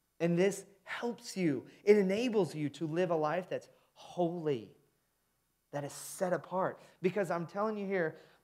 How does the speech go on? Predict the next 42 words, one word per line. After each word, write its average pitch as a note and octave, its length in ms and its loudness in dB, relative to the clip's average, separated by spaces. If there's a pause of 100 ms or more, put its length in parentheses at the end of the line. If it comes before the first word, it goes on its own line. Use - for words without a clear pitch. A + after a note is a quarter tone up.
(120)
i-, F#3 140 0
if F3+ 180 2
you're A3+ 140 -2
here A3+ 200 0
this G3 220 -2
morning E3 280 -2
and D#3 120 -6
you're G#3+ 220 -2
not D#3 500 -2
a - 20 -8
follower D3+ 460 0
of C#3+ 100 -6
Christ, C#3 320 -4
you D3 60 -20
say, D3+ 140 -6
"You D3+ 120 -6
know E3+ 100 -4
what? F3 140 -6
I F3 60 -12
don't G3 160 -12
know E3+ 120 -4
much D3 220 -10
about C#3 260 -10
Christ. B2+ 420 -8 (260)
I'm, E3+ 180 -2
I'm E3+ 140 -2
not, E3+ 180 -4
I D#3+ 80 2
don't E3+ 200 -2
really D#3+ 200 -4
need D3+ 200 -10
to, C#3 60 -16 (140)
I, D3 180 0
I - 20 2
don't E3+ 200 0
really D3 220 -2
know C3 280 -4
about C3+ 260 -2
him. C#3 180 -8
I A#2+ 40 -16
don't," C#3+ 200 -10 (640)
well, F#3 160 -10